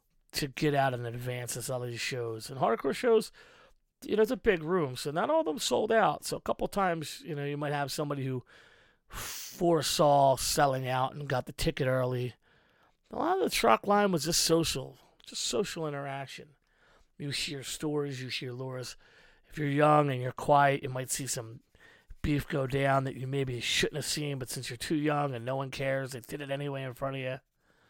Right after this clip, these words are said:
That shit was fun. Not that hardcore's not fun, but, like, if I had an hour of hanging out in the line at a show, I would just talk up like this,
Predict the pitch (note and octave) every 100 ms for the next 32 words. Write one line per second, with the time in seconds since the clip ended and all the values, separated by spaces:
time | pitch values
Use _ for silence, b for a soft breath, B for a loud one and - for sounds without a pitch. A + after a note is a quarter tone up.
0 | b b b b _ B3+ - - - -
1 | B2 C3+ C3 - _ _ _ _ _ _
2 | _ b b b - G3 D#3 C#3+ C#3 -
3 | C3 C3 B2 D#3 D3+ B2+ - C#3+ - b
4 | b b b b b b b _ _ _
5 | _ _ C#3 E3+ F3 F3+ D3+ C#3 D3+ D3
6 | C#3 B2+ A#2 D3+ D3 C3+ C3 B2 - D3
7 | C3+ C3 C3 B2+ B2+ B2 A2+ - B2 C3
8 | F3 A#3 - - A#3+ - B3+ A#3+ G3+ -
9 | - -